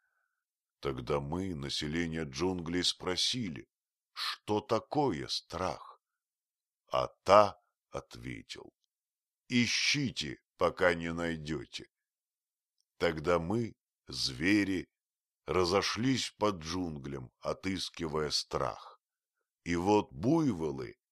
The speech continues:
"Ух!" сказал Майза, предводитель буйволов, стоявший вместе со своим стадом на песчаной отмели.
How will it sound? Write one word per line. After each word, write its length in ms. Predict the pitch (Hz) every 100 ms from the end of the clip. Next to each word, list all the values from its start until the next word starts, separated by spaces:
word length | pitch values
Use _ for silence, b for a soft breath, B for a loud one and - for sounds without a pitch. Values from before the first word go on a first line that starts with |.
| _ _
"Ух!" 500 | - 233 165 - - _ -
сказал 560 | - - 78 73 80
Майза, 440 | 73 80 98 90 82
предводитель 760 | - 82 73 78 78 82 80
буйволов, 640 | 71 90 110 76 76 71 - _
стоявший 640 | - - 80 87 87 - 82
вместе 480 | 71 90 90 -
со 160 | 82 78
своим 420 | - 80 78 78
стадом 480 | - - 92 90 87
на 120 | 82
песчаной 760 | - 82 - - 87 85 82 80
отмели. 640 | 85 76 - 69 69 65